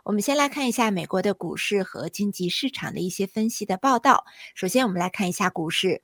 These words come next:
在今天呢，科技股是领涨，美股主要的股指期货是集体收高。标普十一大板块中有九大板块是上涨的，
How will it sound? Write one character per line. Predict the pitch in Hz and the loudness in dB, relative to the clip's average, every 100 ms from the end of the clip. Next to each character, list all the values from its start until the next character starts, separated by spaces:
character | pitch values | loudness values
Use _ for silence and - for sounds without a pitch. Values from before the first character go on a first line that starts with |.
| _ - - _ | _ -18 -18 _
在 | 320 | 8
今 | 320 339 311 | 8 2 0
天 | 320 | 2
呢， | 285 214 | 2 0
科 | - 320 | 0 -2
技 | 294 269 | 0 0
股 | 175 160 | 0 -2
是 | - | -4
领 | 175 165 185 | -2 0 2
涨， | 214 160 151 - - | 6 6 4 -10 -6
美 | 202 208 | 2 2
股 | 247 180 175 | 2 -2 0
主 | 170 | 0
要 | 190 202 | 2 2
的 | 175 | 0
股 | - 175 233 | -4 -2 -2
指 | - 151 | -2 -4
期 | 139 - 277 | -4 0 0
货 | - 294 - | 4 2 2
是 | - - 151 - | 0 -2 -2 -4
集 | - 170 233 | -6 -6 -6
体 | - 147 | -6 -6
收 | - 202 | -2 -2
高。 | 185 208 208 - - - - | 2 4 4 0 -16 -18 6
标 | 311 330 | 8 8
普 | 285 | 6
十 | 220 - | 2 2
一 | 247 262 | 0 2
大 | 277 | 2
板 | 247 190 151 | 4 -2 -4
块 | - 247 220 | 0 0 4
中 | 254 254 | 2 0
有 | - 185 180 | 0 0 0
九 | - 185 - | -2 -4 0
大 | 262 269 | 2 2
板 | 180 185 | 0 -6
块 | - 175 | -4 -2
是 | 175 180 | -2 -2
上 | 214 190 | 0 0
涨 | 170 123 131 | -2 -4 -4
的， | 113 | -6